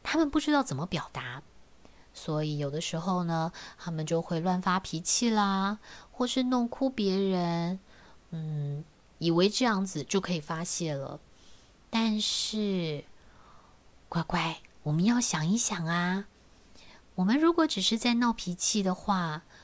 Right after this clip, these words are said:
我们又不讲清楚什么事情不开心，第一个，别人不能够理解我们为什么不开心。那如果我们的态度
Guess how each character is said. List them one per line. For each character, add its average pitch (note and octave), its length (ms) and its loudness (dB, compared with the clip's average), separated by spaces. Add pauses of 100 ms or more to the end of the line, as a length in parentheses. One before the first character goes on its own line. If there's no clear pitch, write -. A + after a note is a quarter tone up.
(120)
我 E3 100 -2
们 E3+ 140 2
又 B3+ 120 4
不 C#4 160 2
讲 D#3+ 240 -2
清 G3 260 0
楚 D#3+ 420 -4 (200)
什 - 180 -2
么 C#3+ 120 0
事 A3 200 4
情 E3+ 240 0
不 G3 120 -2
开 F#3 260 0
心， F3+ 540 -2 (480)
第 C#4+ 220 2
一 D4 40 0
个， F#3 380 0 (260)
别 E3 160 -2
人 G3+ 140 2
不 F4+ 140 2
能 C4+ 180 4
够 A#3+ 140 4
理 F#3+ 180 2
解 E3 280 0
我 B2 120 -6
们 B2+ 200 -4
为 D#4+ 120 6
什 D3 220 2
么 C3 80 -4
不 - 100 -2
开 - 260 -2
心。 D#3 460 -2 (460)
那 D#3 380 -4 (240)
如 D3+ 100 -6
果 E3 140 0
我 E3 120 2
们 C#3 80 -4
的 D#3+ 120 0
态 G#3+ 260 0
度 F#3+ 260 -2